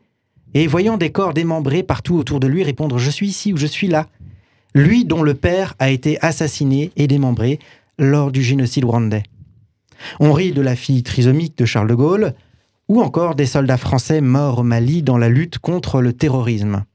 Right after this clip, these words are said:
La caricature permet tout, y compris tout ce qui est manifestement immoral. La caricature le permet parce qu'elle ne pense pas sincèrement.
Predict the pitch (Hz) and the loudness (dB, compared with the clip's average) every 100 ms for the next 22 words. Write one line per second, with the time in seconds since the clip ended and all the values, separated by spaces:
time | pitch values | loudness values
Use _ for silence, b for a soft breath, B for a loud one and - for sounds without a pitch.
0 | _ _ _ _ _ _ - B B B | _ _ _ _ _ _ -20 B B B
1 | B - 180 220 220 208 247 - 175 165 | B -2 0 2 0 0 -2 -2 -2 -2
2 | 156 160 - _ _ _ _ - 151 196 | -4 -6 -6 _ _ _ _ -4 0 2
3 | 175 233 226 208 - 160 147 143 143 127 | 2 0 0 -4 0 0 2 2 0 -2
4 | 175 190 208 180 175 156 143 117 - _ | -2 -2 -4 -4 -2 -4 -4 -6 -8 _
5 | _ _ _ 123 127 120 131 139 123 139 | _ _ _ -2 0 0 0 2 0 2
6 | 113 127 180 202 b b b b _ - | 0 2 0 -4 b b b b _ -8
7 | - - 185 180 175 196 185 - 190 170 | -6 -2 -2 -2 -2 -4 -4 -4 -4 -4
8 | - _ - - 113 117 101 101 | -6 _ -10 -4 -2 -2 -2 -4